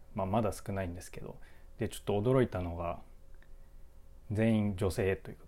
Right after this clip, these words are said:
とで、女性に向かってずっと喋っていたっていうのをさっき気づきました。で、国籍は日本、アメリカ、ドイツで、こう、三等分したような感じになっていて、ちょっと不思議な感じですね。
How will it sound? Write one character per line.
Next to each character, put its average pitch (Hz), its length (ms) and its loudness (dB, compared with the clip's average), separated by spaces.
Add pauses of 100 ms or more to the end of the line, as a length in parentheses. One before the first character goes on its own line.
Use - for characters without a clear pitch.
と - 80 -12
で、 - 180 -12 (1800)
女 104 100 0
性 107 200 0
に 104 100 4
向 107 100 4
か 104 100 2
っ - 60 -2
て 107 100 -2
ず 95 100 -2
っ - 20 -8
と - 160 -8
喋 98 260 0
っ - 20 0
て - 160 -6
い 90 60 -4
た - 120 -8
っ 87 40 -8
て - 160 -10
い - 20 -6
う 85 40 -6
の 85 60 -6
を 85 60 -10 (680)
さ - 140 -4
っ - 60 -6
き - 100 -12
気 - 120 -10
づ 87 80 -8
き - 100 -8
ま - 100 -8
し - 100 -10
た。 - 80 -16 (760)
で、 104 220 -2 (220)
国 - 200 0
籍 131 360 4
は 127 260 6 (480)
日 117 120 8
本、 117 440 6 (680)
ア 101 80 4
メ 123 160 8
リ 127 120 4
カ、 110 200 4
ド 123 160 8
イ 110 100 10
ツ - 200 -6
で、 85 220 -4 (640)
こ - 100 -12
う、 - 40 -6
三 113 260 2
等 117 180 6
分 107 200 4
し - 100 -8
た 107 120 2
よ 107 120 2
う 90 40 0
な 82 100 -2
感 95 240 -6
じ 87 80 -2
に 87 80 -2
な 87 100 -4
っ 82 40 -6
て - 160 -8
い - 40 -6
て、 - 260 -8 (840)
ち - 80 -6
ょ - 20 -4
っ - 60 -12
と 92 100 -8
不 117 140 2
思 110 180 0
議 101 100 0
な 95 140 0
感 92 220 -4
じ 90 80 -4
で 90 100 -6
す - 120 -10
ね。 - 200 -10